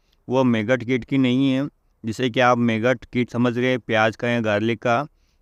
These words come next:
वो मैगट कीट नहीं है, वो एक धागानुमा अलग ही प्रकार का कीट है, जो कि एक नई समस्या है और अभी तक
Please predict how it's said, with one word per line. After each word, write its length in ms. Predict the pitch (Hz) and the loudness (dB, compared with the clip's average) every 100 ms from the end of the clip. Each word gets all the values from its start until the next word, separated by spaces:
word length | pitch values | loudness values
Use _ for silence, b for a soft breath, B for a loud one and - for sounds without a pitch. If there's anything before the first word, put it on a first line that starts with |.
| - | -8
वो 120 | 120 | -2
मैगट 340 | 127 117 127 120 | 0 0 -2 -2
कीट 220 | 127 117 | -4 0
नहीं 260 | 131 131 | 0 0
है, 60 | 135 | 0
वो 140 | 135 | 0
एक 120 | 131 104 | -2 -2
धागानुमा 580 | 113 110 127 127 131 131 | -4 -2 0 0 2 0
अलग 420 | - 113 120 110 | -2 -2 -2 -2
ही 60 | |
प्रकार 360 | 123 117 127 123 | -4 -2 0 0
का 160 | 131 127 | 0 -4
कीट 340 | - 120 113 | 0 -2 0
है, 280 | 120 143 120 | -2 -2 -4
जो 260 | 110 123 | -2 -2
कि 200 | 107 123 | -2 -2
एक 100 | 120 | -2
नई 300 | 117 113 113 | 0 0 -2
समस्या 500 | 117 110 113 - 135 | -2 -2 -2 0 0
है 300 | 123 113 131 151 _ _ - | 0 0 -4 -6 _ _ -2
और 200 | 135 131 | 0 0
अभी 300 | 113 123 131 | -2 -2 0
तक 200 | 147 | 0